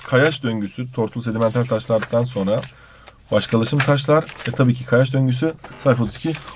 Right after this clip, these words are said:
Bunlar direkt ödevleriniz. Türkiye'de neyin nerede olduğunu size sorabilirler. Graben ovaları, Kırıklı Dağlar, sönmüş volkanlar, deprem riski olan yerler, bunları size sorabilirler. Akarsulara kadar sayfa otuz, otuz beşe kadar yapıyorsunuz. Burası önemli.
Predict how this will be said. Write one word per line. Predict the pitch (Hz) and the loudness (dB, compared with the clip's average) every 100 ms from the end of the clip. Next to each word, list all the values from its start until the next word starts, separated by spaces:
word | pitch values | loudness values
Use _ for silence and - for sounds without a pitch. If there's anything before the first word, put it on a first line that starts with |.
| - | 0
Bunlar | 151 147 135 | 6 6 6
direkt | 156 143 | 4 4
ödevleriniz. | 120 107 104 143 - _ _ _ | 2 2 0 -2 -8 _ _ _
Türkiye'de | - 190 190 160 | 0 2 4 4
neyin | 147 143 | 4 6
nerede | 139 131 123 | 6 8 6
olduğunu | 113 110 | 4 0
size | 98 104 | -4 -6
sorabilirler. | 104 107 117 131 143 143 - - _ | -2 0 2 4 4 4 -4 -20 _
Graben | 123 127 131 | 4 6 8
ovaları, | 131 127 127 127 - | 6 6 4 0 -4
Kırıklı | - 120 123 | -2 0 4
Dağlar, | 131 131 131 127 - | 4 6 4 0 -16
sönmüş | - 117 120 147 | -6 -2 0 0
volkanlar, | 123 127 131 127 | 0 2 2 2
deprem | 117 104 120 | 0 -2 0
riski | 123 127 127 | -2 -2 -4
olan | 117 - 123 123 | -4 -2 2 2
yerler, | 123 123 131 123 - - - | 4 4 2 0 -12 -12 0
bunları | 147 131 | 2 2
size | 123 | 0
sorabilirler. | 117 117 110 - - _ - - | 0 0 2 2 0 _ -20 0
Akarsulara | 147 143 196 160 127 | 0 4 2 4 2
kadar | 123 110 | 2 0
sayfa | - 143 143 160 - _ - | 2 0 4 2 0 _ -8
otuz, | 127 151 143 | 0 2 2
otuz | 143 131 | -2 -4
beşe | 147 156 | -4 0
kadar | 156 156 | 2 2
yapıyorsunuz. | 131 123 - 95 98 | 2 -2 -6 -6 0
Burası | 127 127 | 0 0
önemli. | 113 95 | -2 -4